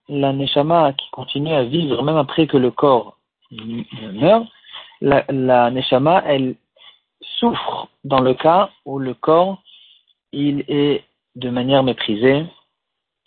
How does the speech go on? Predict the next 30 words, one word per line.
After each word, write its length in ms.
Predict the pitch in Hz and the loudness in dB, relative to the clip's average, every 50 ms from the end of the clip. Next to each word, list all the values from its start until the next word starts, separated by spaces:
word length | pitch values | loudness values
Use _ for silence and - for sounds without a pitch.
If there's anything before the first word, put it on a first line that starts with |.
| - - - - - | -20 -20 -14 -10 -8
C'est 100 | 131 131 | -8 -8
pour 120 | - - - | -8 -4 0
ça 140 | - 147 | 2 2
que 360 | 147 - - 139 131 135 127 - | 2 2 2 2 4 4 2 0
on 480 | - 127 123 113 113 113 113 113 110 113 | -4 -6 -6 -4 -4 -2 -2 -2 -2 0
l'enterre. 480 | 120 127 - - 151 135 113 107 104 - - | 0 0 0 2 2 2 2 2 -2 -8 -10
Il 180 | 131 120 117 | -12 -10 -6
dit, 280 | 127 147 170 170 170 - - | -2 -2 -2 -2 -2 -4 -4
c'est 100 | 151 135 | -4 0
comme 220 | - 151 156 151 | 0 0 0 0
quelqu'un 520 | - - 143 - - 127 131 143 170 190 - _ - - - - - _ _ - | 0 -2 -2 -2 0 0 0 2 0 -2 -4 _ -20 -20 -20 -20 -20 _ _ -10
qui 100 | - - | -6 -4
voit 380 | 127 127 139 156 156 147 135 131 - - | 0 2 2 4 4 2 2 -2 -4 -8
sa 80 | - 139 | -8 -6
maison 300 | 135 127 127 143 151 143 | -6 -6 -4 -6 -6 -4
qui 100 | - 123 | -2 -2
a 40 | 113 | -4
été 200 | 113 - 131 123 | -2 -2 -4 -4
détruite 640 | 120 110 - - - - 120 127 143 185 202 - _ _ _ _ _ _ _ _ _ _ _ | -4 -6 -8 -10 -8 -4 -2 0 0 0 -2 -4 _ _ _ _ _ _ _ _ _ _ _
et, 320 | - 135 139 143 147 139 - _ _ _ _ _ _ _ - | -2 0 2 2 2 0 -2 _ _ _ _ _ _ _ -6
euh, 360 | 113 120 117 113 107 107 107 107 - - | -4 -2 0 0 0 0 -2 -4 -2 2
ça 80 | 131 | 2
le 140 | 123 117 113 | 4 2 2
peine 320 | - - 160 156 151 147 - | 2 2 2 2 2 0 -2
énormément. 800 | 131 131 123 113 107 104 101 101 110 120 139 143 139 131 - _ - | -4 -4 -4 -4 -4 -4 -4 -2 0 2 4 4 2 0 -2 _ -10
Il 160 | - 120 113 | -6 -4 -4
a 60 | 107 | -4
pitié, 500 | 107 - - 127 - - - 135 135 135 | -4 -4 -6 -8 -6 -6 -4 -2 -2 0
il 220 | 123 - 131 117 113 | 0 0 0 2 4
a, 320 | 107 107 107 104 101 - | 4 4 4 4 2 0